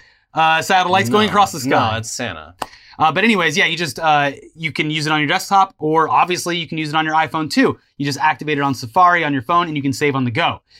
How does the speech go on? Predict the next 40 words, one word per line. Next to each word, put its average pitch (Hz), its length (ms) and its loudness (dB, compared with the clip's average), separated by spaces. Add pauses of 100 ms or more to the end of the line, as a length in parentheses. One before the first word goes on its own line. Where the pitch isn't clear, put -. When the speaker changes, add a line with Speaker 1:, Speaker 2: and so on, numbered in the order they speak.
(120)
Speaker 1:
If 131 100 -6
you 143 80 -4
don't 175 220 4
already 196 180 4
have 156 220 0
Honey, 190 200 2
you 160 120 -6
could 156 100 -12
be 160 60 -8
straight 247 280 -2
up 233 120 -4
missing 170 400 -8
out. 139 260 -2 (320)
And 127 100 -2
by 123 100 -2
getting 190 260 -2
it, 170 120 -4
you'll 160 100 -12
be 160 60 -6
doing 170 160 -6
yourself 220 360 0
a 240 40 -6
solid 226 280 0
and 180 200 -2
supporting 151 360 0
our 123 160 0
show. - 260 -8 (300)
We 196 80 -4
wouldn't 185 180 2
recommend 165 300 -2
something 160 240 -2
we 160 80 -2
don't 160 160 0
use, 269 180 0
so 285 120 -2
get 294 340 -2
Honey 254 280 2
for 277 140 -2
free 269 280 -2
today 262 400 0